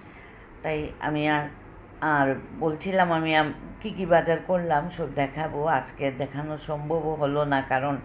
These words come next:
আমি ইয়ে বাসায় ঢুকে তার এক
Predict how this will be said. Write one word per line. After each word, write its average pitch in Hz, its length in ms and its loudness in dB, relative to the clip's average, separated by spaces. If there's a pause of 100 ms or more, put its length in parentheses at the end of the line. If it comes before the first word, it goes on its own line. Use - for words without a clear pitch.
(540)
আমি 170 520 0 (720)
ইয়ে 170 280 2
বাসায় 165 560 6
ঢুকে 165 420 0 (600)
তার 147 300 6 (1120)
এক - 380 -4